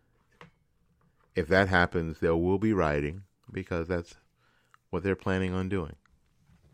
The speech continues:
The only, oh, and the only reason we haven't seen rioting yet is because it hasn't been called, and there's a possibility that, that Biden might win.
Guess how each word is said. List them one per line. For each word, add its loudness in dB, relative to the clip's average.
The 4
only, 8
oh, 2
and -2
the 2
only 2
reason 0
we 0
haven't -2
seen -6
rioting -4
yet -6
is -6
because -4
it -6
hasn't -4
been -8
called, -2
and -8
there's -6
a -8
possibility -6
that, -12
that -6
Biden -4
might -10
win. -10